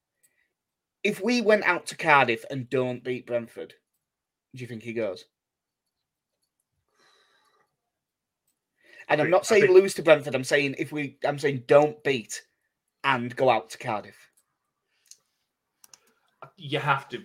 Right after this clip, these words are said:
Speaker 2: you have to beat Cardiff, don't you? Because, because
Speaker 1: Yeah.
Speaker 2: realistically, looking at, looking at the league,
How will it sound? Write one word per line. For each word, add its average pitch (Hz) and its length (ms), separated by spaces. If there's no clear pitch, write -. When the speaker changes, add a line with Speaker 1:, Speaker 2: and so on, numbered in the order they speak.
Speaker 2:
you 131 160
have 131 240
to 98 80
beat 92 260
Cardiff, 85 380
don't 85 260
you? 82 120
Because, 104 300
because 131 440
Speaker 1:
Yeah. 107 80
Speaker 2:
realistically, 160 600
looking 131 460
at, - 300
looking 131 360
at - 100
the 110 80
league, 92 380